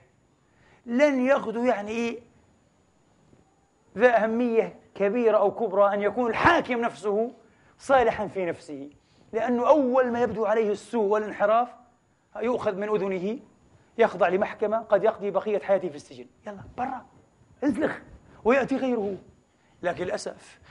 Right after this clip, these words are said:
ينتصب لك بعض الفقهاء، للأسف الفاشيين، هذه فاشية، يقول لك: "لا، لا يجوز تقييد مدة الحاكم،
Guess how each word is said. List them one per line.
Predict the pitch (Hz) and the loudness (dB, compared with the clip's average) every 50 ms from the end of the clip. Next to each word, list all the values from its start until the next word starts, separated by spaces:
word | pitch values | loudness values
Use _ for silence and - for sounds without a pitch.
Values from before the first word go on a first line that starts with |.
| - - 185 | -10 -2 0
ينتصب | 185 170 139 208 202 190 170 | 0 2 2 -2 -2 -2 -2
لك | 190 208 - 190 | 0 0 2 4
بعض | 180 202 175 180 180 | 2 4 2 2 -2
الفقهاء، | 156 135 156 160 - 156 156 180 190 175 - - - - _ _ _ - | -6 -8 -8 -8 -6 -4 -2 0 0 0 0 -4 -10 -18 _ _ _ -16
للأسف | 165 165 160 175 - 160 131 - _ _ _ _ - | -12 -10 -10 -10 -10 -12 -16 -18 _ _ _ _ -16
الفاشيين، | 160 - 190 190 190 202 202 214 233 208 160 - _ _ _ _ - | -8 -4 -4 -4 -4 -4 -8 -6 -6 -8 -10 -12 _ _ _ _ -4
هذه | - 233 233 214 | -2 -2 -2 0
فاشية، | 180 226 220 220 233 190 165 - - - - - - - | -2 -2 -2 -2 -2 -2 -2 -4 -8 -20 -20 -20 -14 -8
يقول | 175 165 185 208 | -4 -2 2 2
لك: | 220 - 202 | 0 0 0
"لا، | 220 254 277 311 320 311 285 240 - _ _ _ _ - - | -2 0 0 0 -2 -6 -10 -14 -18 _ _ _ _ -16 -8
لا | - 214 226 254 269 285 294 294 285 269 | -2 4 6 8 8 8 6 6 4 2
يجوز | 254 214 277 294 311 269 | 2 4 2 2 2 0
تقييد | 175 - 277 240 - - 254 269 285 214 | 0 2 2 2 2 2 0 0 2 0
مدة | 262 285 294 226 226 254 247 | 0 0 0 2 2 2 2
الحاكم، | 269 233 - - 262 285 285 277 - 208 147 123 | 0 -2 0 2 2 2 2 0 -2 -6 -6 -8